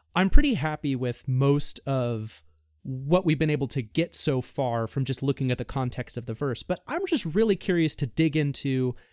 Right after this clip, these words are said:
this idea of temptation specifically, uh, just as a way of kind of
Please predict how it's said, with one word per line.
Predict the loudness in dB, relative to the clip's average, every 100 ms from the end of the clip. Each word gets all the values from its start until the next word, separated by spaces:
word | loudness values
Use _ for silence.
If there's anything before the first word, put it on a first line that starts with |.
| 0
this | 0 2
idea | 0 2 0 0
of | -6
temptation | -4 -6 -4 -6 -6 -6
specifically, | -6 -6 -6 -6 -6 -12 -14 -16 -20 _ _
uh, | -4 -4 -4
just | -4 -4 0
as | 0
a |
way | 2
of | 0
kind | 0 -2
of | -4